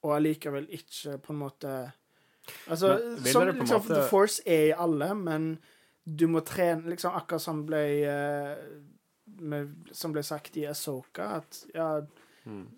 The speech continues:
Speaker 1: talent og, liksom, trening er viktig i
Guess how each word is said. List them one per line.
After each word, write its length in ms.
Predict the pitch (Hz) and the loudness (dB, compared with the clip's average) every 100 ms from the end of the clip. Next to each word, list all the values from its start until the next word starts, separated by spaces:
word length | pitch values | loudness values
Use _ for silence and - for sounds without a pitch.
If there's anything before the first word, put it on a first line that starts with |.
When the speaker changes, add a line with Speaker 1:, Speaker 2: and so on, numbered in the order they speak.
| _ - | _ -10
Speaker 1:
talent 720 | - 156 151 170 156 _ - | -4 -4 -4 -6 -12 _ -12
og, 160 | - 147 | -6 -6
liksom, 220 | 147 156 147 | -4 -8 -10
trening 600 | - 156 147 127 143 165 | -4 -2 -2 -4 -8 -6
er 320 | 131 135 131 | -6 -4 -6
viktig 600 | 143 147 156 - - 151 156 - | -6 -8 -8 -12 -8 -6 -6 -6
i 260 | 156 143 | -4 -4